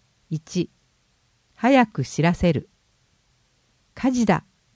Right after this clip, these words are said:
と大声を出し、家族や隣近所に火災であることを知らせる。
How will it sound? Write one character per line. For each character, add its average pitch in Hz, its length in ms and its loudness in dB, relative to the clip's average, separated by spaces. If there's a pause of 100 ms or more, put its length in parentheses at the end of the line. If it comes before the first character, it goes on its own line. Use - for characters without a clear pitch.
と 175 240 4
大 233 60 6
声 226 240 6
を 151 100 2
出 170 140 0
し、 147 320 -6 (480)
家 208 160 2
族 190 280 2
や 139 160 0
隣 220 400 2
近 247 220 4
所 180 140 4
に 147 220 0 (320)
火 165 120 -2
災 254 260 2
で 254 140 4
あ 262 80 4
る 240 80 2
こ 156 140 0
と 135 180 -2
を 123 80 -6
知 - 140 -8
ら 147 120 0
せ 143 180 -2
る。 143 180 -6